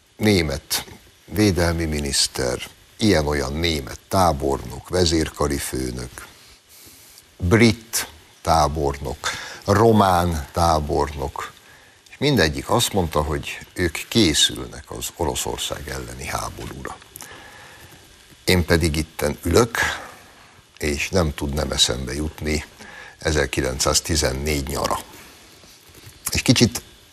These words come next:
egy kicsit vagy nagyon elkezdtem aggódni. Tizennégy június huszonnyolcadikán Gavrilo princip megöli Ferenc Ferdinándot. Összehívja a koronatanácsot, Ferenc József, császárunk és királyunk,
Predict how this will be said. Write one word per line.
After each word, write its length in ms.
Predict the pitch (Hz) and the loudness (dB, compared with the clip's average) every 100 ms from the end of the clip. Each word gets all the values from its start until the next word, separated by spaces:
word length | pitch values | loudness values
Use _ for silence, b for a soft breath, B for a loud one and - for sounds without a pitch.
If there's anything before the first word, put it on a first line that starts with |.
| - - - | -20 -20 -20
egy 160 | - 165 - - | -10 -10 -10 -16
kicsit 340 | - 180 185 165 | -2 4 4 4
vagy 160 | 90 | 4
nagyon 380 | 92 101 110 107 - - | 4 4 4 2 -2 -6
elkezdtem 500 | - 80 - - 82 | -2 0 0 0 0
aggódni. 680 | 67 60 60 65 - - - B B B B B B B B B _ | 0 -4 -10 -12 -14 -20 -20 B B B B B B B B B _
Tizennégy 560 | - 175 95 92 110 92 | 4 6 6 6 4 4
június 400 | 98 107 92 80 | 4 4 4 0
huszonnyolcadikán 1120 | 92 - 62 76 90 90 82 73 73 62 62 50 B B B B B _ _ | 0 0 0 0 0 2 0 0 -4 -6 -6 -8 B B B B B _ _
Gavrilo 460 | - 85 73 62 62 | 0 0 2 -6 -8
princip 640 | - - 90 76 - 67 | -12 0 2 2 0 -2
megöli 380 | 64 69 65 64 | -6 -6 -6 -6
Ferenc 400 | - 64 60 62 | -6 -6 -4 -4
Ferdinándot. 840 | - 53 52 - 50 50 - - - - _ - _ _ _ _ | -2 -2 -6 -10 -12 -14 -16 -20 -20 -20 _ -20 _ _ _ _
Összehívja 600 | - 65 80 78 71 69 | 0 2 2 0 -2 -8
a 40 | - | -2
koronatanácsot, 960 | 101 98 87 76 76 69 - - - | 4 6 4 2 -2 -2 -4 -8 -6
Ferenc 380 | - 67 - - | -6 -6 -8 -8
József, 640 | 82 82 78 - - - | -2 0 0 -2 -6 -12
császárunk 680 | - 67 67 - - 71 - | -4 -4 -2 -4 -6 -10 -14
és 160 | - - | -16 -2
királyunk, 680 | 113 104 85 71 65 - | 4 6 4 2 -4 -12